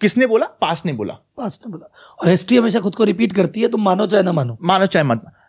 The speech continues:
Speaker 1: क्या, but वहां से क्या बाउंस बैक होता है? बाउंस बैक बहुत स्ट्रॉन्ग हो रहा है। मुद्दे की
Speaker 2: हम्म।
Speaker 1: बात अभी सबसे मेन ये है कि जो करेक्शन पहले होता था ना, वो लंबा चलता था। आज के दिन जो इंडिया के सबसे बड़े बुल्स बने हुए हैं कि भाई, इंडिया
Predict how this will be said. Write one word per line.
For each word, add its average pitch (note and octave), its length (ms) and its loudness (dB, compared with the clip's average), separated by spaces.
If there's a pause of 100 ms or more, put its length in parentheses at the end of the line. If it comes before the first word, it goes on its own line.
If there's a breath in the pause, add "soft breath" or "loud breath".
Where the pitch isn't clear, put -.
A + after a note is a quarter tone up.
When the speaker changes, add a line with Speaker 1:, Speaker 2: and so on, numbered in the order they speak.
Speaker 1:
क्या, D3+ 180 0
but F#3 240 -2
वहां D#3+ 120 4
से F3 100 -2
क्या G#3+ 100 4
बाउंस E3 240 2
बैक A3+ 140 2
होता G#3 200 -2
है? C#3 180 -14
बाउंस C#3+ 280 -2
बैक E3 200 -2
बहुत D3+ 400 -4
स्ट्रॉन्ग C#3 240 -10
हो B2+ 80 -8
रहा A#2+ 120 -6
है। - 280 -20 (460)
मुद्दे D#3 320 2
की A#3 60 -2
Speaker 2:
हम्म। G#3+ 80 -2
Speaker 1:
बात G3+ 160 4
अभी G3+ 140 -2
सबसे F#3+ 240 -6
मेन G3+ 200 -6
ये F3+ 140 -2
है F#3+ 60 -2
कि A3+ 140 -10
जो B3+ 300 -10 (100)
करेक्शन E3+ 340 0
पहले E3 240 0
होता D#3+ 220 0
था C#3 80 -8
ना, E3+ 100 -8
वो E4+ 120 -10
लंबा F3+ 420 -2
चलता C#3+ 320 -4
था। - 200 -14 (380 soft breath)
आज E3+ 260 -2
के B3+ 140 -4
दिन G3 240 0
जो G3+ 240 2
इंडिया D#3+ 280 0
के F#3+ 120 -6
सबसे F#3 340 -2
बड़े C#3+ 200 0
बुल्स D3+ 280 2
बने C3+ 220 -4
हुए A2+ 100 -4
हैं A#2 180 -14 (300)
कि D#3+ 80 -8
भाई, D3+ 360 0
इंडिया D3 340 2